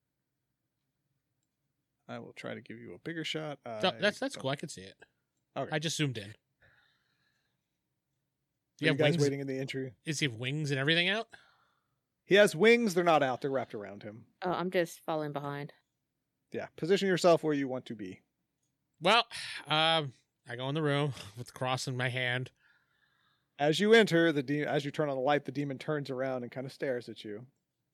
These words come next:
Speaker 2: I
Speaker 1: He start-,
Speaker 2: said
Speaker 1: he folds his arms across his chest. He's about nine feet tall. <laughs>
Speaker 2: That's
Speaker 1: F Y I.
Speaker 2: fine.
Speaker 3: How could he fit in that room?
Speaker 2: I won't.
Speaker 1: He was crouched.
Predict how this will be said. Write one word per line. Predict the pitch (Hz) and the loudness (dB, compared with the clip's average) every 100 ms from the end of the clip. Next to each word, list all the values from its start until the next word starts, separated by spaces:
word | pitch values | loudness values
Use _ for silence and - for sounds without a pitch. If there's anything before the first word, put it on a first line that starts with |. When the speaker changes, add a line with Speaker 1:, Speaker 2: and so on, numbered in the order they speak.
| _ _ _ _ _ _ _ _ _ _ - | _ _ _ _ _ _ _ _ _ _ -6
Speaker 2:
I | |
Speaker 1:
He | 127 | -6
start-, | - 135 | 0 0
Speaker 2:
said | 165 | 0
Speaker 1:
he | |
folds | - 156 151 151 | -2 0 0 0
his | 180 160 | 2 4
arms | 165 170 160 | 4 2 -2
across | 160 175 165 | 2 4 4
his | 202 190 | 0 -4
chest. | - 165 147 147 - - _ | 2 4 4 0 -10 -20 _
He's | - 160 147 | -4 -2 0
about | 147 147 131 - | 2 2 0 -8
nine | 127 131 139 | -10 -8 -10
feet | - 147 139 - | -8 -8 -8 -6
tall. | 135 120 117 147 - _ | -6 -4 -2 -4 -4 _
<laughs> | _ _ | _ _
Speaker 2:
That's | 113 | -8
Speaker 1:
F | 117 | -6
Y | 107 | -2
I. | |
Speaker 2:
fine. | 226 208 170 165 196 151 - - _ _ | 2 4 4 4 2 -4 -10 -20 _ _
Speaker 3:
How | 208 | -14
could | 220 370 | -4 -4
he | |
fit | - 233 | -2 -2
in | |
that | 196 139 | 0 -2
room? | 156 220 165 135 147 _ _ | 0 -2 -2 -8 -14 _ _
Speaker 2:
I | 277 | -14
won't. | 285 165 | -2 0
Speaker 1:
He | 165 | 2
was | 131 120 | -2 -10
crouched. | - 113 110 - - | -10 -8 -8 -10 -18